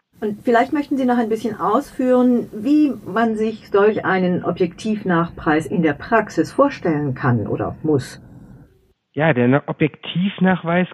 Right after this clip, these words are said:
Speaker 2: kann natürlich in vielfältiger Weise erfolgen und das B M F gibt auch keine Vorgaben insoweit. Es sagt eben nur, es muss leicht und zweifelsfrei für die Finanzverwaltung feststellbar sein, dass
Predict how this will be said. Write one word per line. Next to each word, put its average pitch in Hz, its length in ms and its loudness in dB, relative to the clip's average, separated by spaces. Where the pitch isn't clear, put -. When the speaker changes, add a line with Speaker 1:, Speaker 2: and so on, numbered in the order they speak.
Speaker 2:
kann 160 220 0
natürlich 165 560 -2
in 139 140 2
vielfältiger 151 720 0
Weise 135 300 2
erfolgen 120 520 2
und 113 240 0
das 123 200 -4
B 131 140 6
M 143 160 4
F 170 240 0
gibt 175 260 -2
auch 131 220 -4
keine 139 260 0
Vorgaben 113 580 2
insoweit. 98 720 -10
Es 127 160 -8
sagt 147 260 0
eben 131 340 0
nur, 196 280 4
es 151 120 -14
muss 123 220 -2
leicht 165 480 0
und 123 220 -6
zweifelsfrei 156 960 -2
für 196 280 2
die 143 120 -6
Finanzverwaltung 131 1000 2
feststellbar 151 680 2
sein, 135 200 2
dass 131 120 0